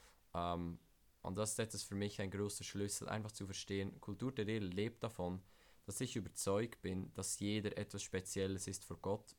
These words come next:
und ich dann Leute so behandle, nicht einfach als Mittel zum Zweck, sondern wirklich als Individuum, das Gott geschaffen hat mit einem genialen Plan und einer genialen Absicht. Das ist etwas, was mir sehr hilft.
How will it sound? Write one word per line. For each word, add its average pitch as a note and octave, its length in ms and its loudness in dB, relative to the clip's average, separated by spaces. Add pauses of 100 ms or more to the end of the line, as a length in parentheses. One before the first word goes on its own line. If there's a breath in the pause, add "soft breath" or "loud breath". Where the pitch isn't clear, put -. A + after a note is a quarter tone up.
und F#2 180 0
ich G2 140 -4
dann F#2+ 180 0
Leute F#2+ 380 2
so G2 200 0
behandle, F#2+ 600 0 (440 loud breath)
nicht G#2 240 -2
einfach G2+ 360 2
als F2 480 0 (140)
Mittel G2+ 380 -2
zum - 180 -4
Zweck, - 500 -2 (360 soft breath)
sondern F2+ 420 0
wirklich F#2+ 400 0
als F2 380 0
Individuum, F#2 840 2 (200)
das - 200 -4
Gott G2 240 0
geschaffen F#2 540 0
hat E2+ 340 -2
mit F#2+ 180 -6
einem F#2 220 0
genialen F2+ 500 0
Plan F2+ 520 2
und E2 380 -6
einer F2 240 -4
genialen E2+ 480 -2
Absicht. E2 480 -8 (1000 soft breath)
Das - 80 -18
ist - 60 0
etwas, A2 240 0
was - 160 -4
mir G#2 140 2
sehr G2 240 0
hilft. F2+ 480 -4